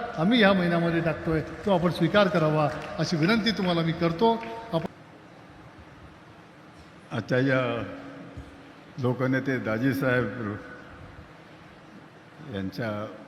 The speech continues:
Speaker 2: प्रथम पुण्यस्मरणानिमित्त जो जनसेवा पुरस्कार आणि त्यानिमित्त आपण या अतिशय विराट संख्येने इथे उपस्थित राहिला, ती सगळी जनता, कार्यक्रमाचे अध्यक्ष माननीय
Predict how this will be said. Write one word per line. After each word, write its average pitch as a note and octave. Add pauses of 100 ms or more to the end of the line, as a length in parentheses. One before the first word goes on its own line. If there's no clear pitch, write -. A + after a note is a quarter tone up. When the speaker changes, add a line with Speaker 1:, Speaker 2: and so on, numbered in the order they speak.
(420)
Speaker 2:
प्रथम C#3+
पुण्यस्मरणानिमित्त A2+ (1200)
जो G#2+ (460)
जनसेवा A#2
पुरस्कार A2 (1400)
आणि A2+
त्यानिमित्त C3+
आपण C3+
या C#3
अतिशय B2+
विराट C3+
संख्येने B2
इथे C3
उपस्थित A#2 (100)
राहिला, G2 (1600)
ती A#2
सगळी G#2+
जनता, G#2+ (920)
कार्यक्रमाचे A2
अध्यक्ष G#2+
माननीय G#2+